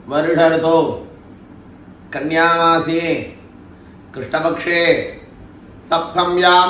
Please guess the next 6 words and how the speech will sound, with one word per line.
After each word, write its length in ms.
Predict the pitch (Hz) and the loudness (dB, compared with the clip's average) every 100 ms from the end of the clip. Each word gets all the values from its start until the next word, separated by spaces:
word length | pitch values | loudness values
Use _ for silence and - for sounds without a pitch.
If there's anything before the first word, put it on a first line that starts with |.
| 185 | -2
पुण्यतिथौ 580 | 185 175 151 143 156 156 120 - - - - - - - - - - | -6 -4 -4 -4 -4 -4 -6 -12 -20 -20 -20 -20 -20 -20 -20 -20 -6
वासराः 600 | 131 147 156 160 156 156 160 147 - - - - - - - - | -2 0 2 4 4 4 4 2 -2 -14 -20 -20 -20 -20 -20 -8
वासरस्तु 680 | 123 151 147 156 - - 156 151 - - - - - - - - - | -2 0 0 -4 -4 -6 -4 -4 -4 -12 -20 -20 -20 -20 -20 -20 -6
भौम्यवासरौ 1000 | 147 170 170 165 160 160 156 151 151 165 143 - - - - - - 147 | -2 0 -2 -2 2 2 2 0 0 0 -2 -6 -14 -20 -20 -20 -14 -10
युक्ताया 720 | 156 - 151 156 151 160 165 156 - - - - - - - - - 147 | -8 -2 2 2 2 4 4 4 0 -8 -16 -20 -20 -20 -20 -18 -6 -2
मृगशीर्षनक्षत्रौ 1400 | 160 175 175 175 170 170 160 160 160 - 147 - 160 | 0 0 0 0 -2 -2 0 0 -2 -4 -6 -4 0